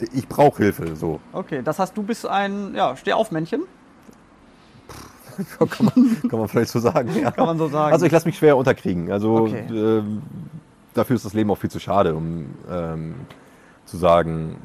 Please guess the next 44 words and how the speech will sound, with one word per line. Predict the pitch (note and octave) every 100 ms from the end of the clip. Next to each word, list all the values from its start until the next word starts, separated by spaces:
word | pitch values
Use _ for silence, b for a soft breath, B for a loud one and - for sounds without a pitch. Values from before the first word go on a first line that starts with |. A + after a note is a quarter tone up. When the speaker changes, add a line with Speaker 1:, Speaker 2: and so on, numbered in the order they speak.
| - - - - - - A#1+
Speaker 1:
jetzt | F2
ist | E2+
komplett | - -
alles | - F2
scheiße. | - D#2+ D#2 - -
Speaker 2:
Ja. | C3 - - -
Speaker 1:
Ne? | - E3 D3+ _ _ _ -
Wenn | F#2
ich | -
sagen | G2 F#2+
würde, | F#2+
es | E2+
ist | F2+
jetzt | F#2
komplett | - G#2+
alles | F#2+ F2
scheiße, | - G2+
würde | G2
ich | -
hier | F#2
nicht | E2
sitzen | G2+ G2
und |
diesen | E2+ F2+
wunderschönen | G#2 G#2 - F#2
Sonnenuntergang | A2 G#2+ F2 E2+
genießen. | E2 D#2 D3 - -
Speaker 2:
Ja. | C#3 G2+ D#3
Speaker 1:
So, | G#2 E2 D#2 -
und, | F2 F2 F2 F2+
ähm, | F2+ F2 F2 F2+ F#2+ A2 G#2
manchmal | F#2+ - G2+
muss | G2+
man | G2+
sich | G2
auch | F#2
auf | -
die |
kleinen | F2+ G2+ G2+ G2 F2+
Dinge | E2+ F#2+ F2+
des | E2+
Lebens | F#2 F#2 E2+ D#2+ - - - -
konzentrieren | - F#2 F2 - - F2 E2 E2
und | D#2+